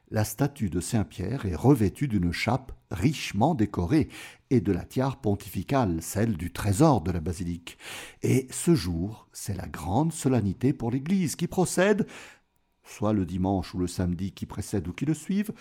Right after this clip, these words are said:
à de nombreuses ordinations sacerdotales.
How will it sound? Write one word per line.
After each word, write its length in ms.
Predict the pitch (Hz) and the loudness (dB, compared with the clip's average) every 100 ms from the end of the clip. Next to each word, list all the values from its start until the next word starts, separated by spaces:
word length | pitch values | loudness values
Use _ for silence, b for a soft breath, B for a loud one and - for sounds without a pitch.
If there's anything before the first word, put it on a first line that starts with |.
| B B - | B B -4
à 100 | 95 | -4
de 200 | 69 85 | -4 -6
nombreuses 720 | 82 160 139 - 110 127 104 | -2 -2 -2 -4 -4 -2 -4
ordinations 600 | 87 98 90 80 - 90 | -4 -2 -4 -4 -6 -6
sacerdotales. 840 | - 85 82 82 87 - - 101 | -6 -8 -8 -8 -10 -12 -14 -18